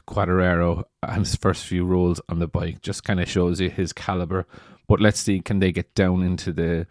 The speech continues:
the lower ones? Some nice, um, images of bikes as well. You know, again, it's very hard to get the information secondhand. Um, do have a good bit of pictures and might do a video tomorrow just showing some brief updates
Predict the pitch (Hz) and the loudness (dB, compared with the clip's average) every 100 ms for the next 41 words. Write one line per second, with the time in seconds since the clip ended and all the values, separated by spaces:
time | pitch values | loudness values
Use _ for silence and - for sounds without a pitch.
0 | - _ _ _ 87 92 90 82 78 80 | -14 _ _ _ 0 2 2 2 -2 -4
1 | - - - - - 117 117 127 131 - | -10 -20 -20 -18 2 6 8 8 6 2
2 | - - - 110 104 104 101 95 98 - | -4 -6 2 4 4 4 2 0 -4 -10
3 | _ _ 110 107 98 101 90 98 90 - | _ _ -4 -2 -2 -4 -6 -8 -10 -2
4 | 101 110 - - - 104 92 101 101 101 | 2 4 2 -6 -6 -6 -4 -2 0 0
5 | 104 - 104 95 95 - 87 101 101 104 | -4 -6 -4 -2 -4 -4 -4 -2 0 -2
6 | - 104 - 104 101 95 101 101 90 - | -6 -10 -8 -6 -6 -6 -4 -6 -6 -12
7 | - - 95 92 92 - 98 - 98 95 | -12 -8 -6 -6 -4 4 6 6 2 4
8 | 92 - - - - 107 87 104 95 92 | 2 0 -12 -20 -8 -4 0 0 0 -4
9 | - 95 - 92 - 107 107 104 98 - | -6 -6 -4 -4 0 2 2 2 0 -6
10 | - 101 95 92 92 85 107 92 98 98 | -8 -2 0 0 -2 -2 -2 -2 -2 -2
11 | - - 98 98 101 92 92 - 101 - | -4 -6 -4 2 4 4 2 0 -2 0
12 | 95 95 95 95 95 92 95 98 92 - | 0 0 0 0 0 0 0 -2 -2 2
13 | 92 92 90 90 98 90 92 - - - | 4 4 2 0 2 2 0 -6 -20 -20
14 | - - 107 101 107 110 110 - 104 - | -16 0 2 2 4 4 4 2 -6 2
15 | 95 92 - | 2 2 -2